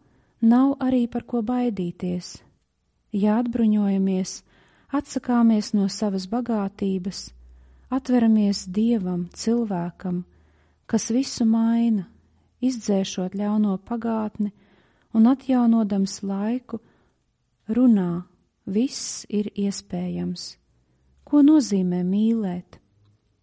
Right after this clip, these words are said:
Vairums cilvēku, runājot par mīlestību, saka, ka tie nav tikai sentimenti, jo aktīvā mīlestība ir Dieva gribas pildīšana.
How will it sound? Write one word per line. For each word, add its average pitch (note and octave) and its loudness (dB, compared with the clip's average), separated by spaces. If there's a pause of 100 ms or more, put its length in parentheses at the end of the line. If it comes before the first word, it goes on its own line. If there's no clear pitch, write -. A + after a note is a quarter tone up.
(120)
Vairums G#3 0
cilvēku, A#3+ -2
runājot A3 2
par G#3 -4
mīlestību, A#3+ 0 (380)
saka, B3 -4
ka A3+ -6
tie C4 2
nav A#3+ 4
tikai A3+ -2
sentimenti, F#3+ -2 (640)
jo G#3 2
aktīvā G#3 -2
mīlestība G3 -2
ir G3 -4
Dieva A3+ -2
gribas G3+ -6
pildīšana. F#3+ -6